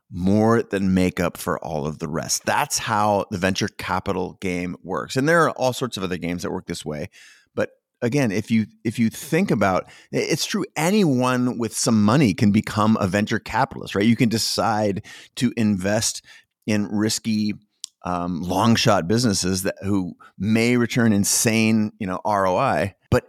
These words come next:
it's, there's nothing special about that. Anyone with money can become a V C,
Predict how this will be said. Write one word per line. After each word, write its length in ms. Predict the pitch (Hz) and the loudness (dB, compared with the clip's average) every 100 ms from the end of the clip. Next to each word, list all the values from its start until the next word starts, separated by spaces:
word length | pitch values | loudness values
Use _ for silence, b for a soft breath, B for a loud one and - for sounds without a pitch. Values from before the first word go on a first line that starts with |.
| _ _ _ - | _ _ _ -18
it's, 380 | 110 - 131 107 | -16 -6 -6 -4
there's 140 | 135 | -2
nothing 220 | 170 170 | 0 2
special 340 | - 143 151 110 | 0 -2 0 0
about 180 | 90 | -2
that. 160 | - 78 | -4 -4
Anyone 420 | - 156 180 156 139 | 0 2 4 4 2
with 180 | 127 | 0
money 240 | 110 113 104 | 2 2 0
can 160 | 107 | -2
become 240 | 90 104 98 | -4 -2 -4
a 60 | |
V 160 | 85 80 | -4 -6
C, 320 | - - - | -6 -10 -12